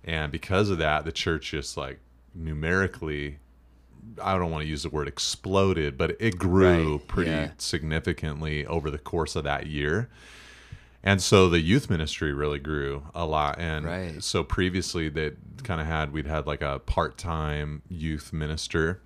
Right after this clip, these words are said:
Speaker 2: Mm-hmm.
Speaker 1: And, um, <clears throat> so the church was in the process of looking for a full-time youth pastor.
Speaker 2: Okay.
Speaker 1: So I came in and I just was, like, helping out the current part-time guy.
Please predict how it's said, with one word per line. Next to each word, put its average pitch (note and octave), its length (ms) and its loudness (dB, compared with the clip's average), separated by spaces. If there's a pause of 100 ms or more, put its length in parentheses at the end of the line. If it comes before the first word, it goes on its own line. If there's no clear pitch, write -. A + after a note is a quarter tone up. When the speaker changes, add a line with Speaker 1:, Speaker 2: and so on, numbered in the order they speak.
(100)
Speaker 2:
Mm-hmm. F2+ 920 -8
Speaker 1:
And, D2 300 0
um, C#2 300 -4 (200)
<clears throat> D#2+ 420 -2 (240)
so D#2 360 4 (380)
the F2 100 0
church - 320 0
was D#2+ 160 -2
in D#2+ 100 -2
the D2+ 80 -4
process D#2+ 440 -2
of C#2+ 120 -10
looking D#2 260 -6
for D2 140 -6
a C#2+ 60 -4
full-time D2 640 -2 (220)
youth D2 220 -4
pastor. C#2 460 -6 (100)
Speaker 2:
Okay. G2 340 -8
Speaker 1:
So F2+ 280 6
I A2 120 6
came G2+ 280 4
in F2+ 180 6
and F2 160 2
I F2+ 120 6
just F2 240 -2
was, D#2+ 140 0
like, D#2 180 2
helping E2+ 500 4
out G2 380 2 (220)
the D#2+ 200 2
current F2+ 560 0
part-time A2 520 -2
guy. B2+ 280 4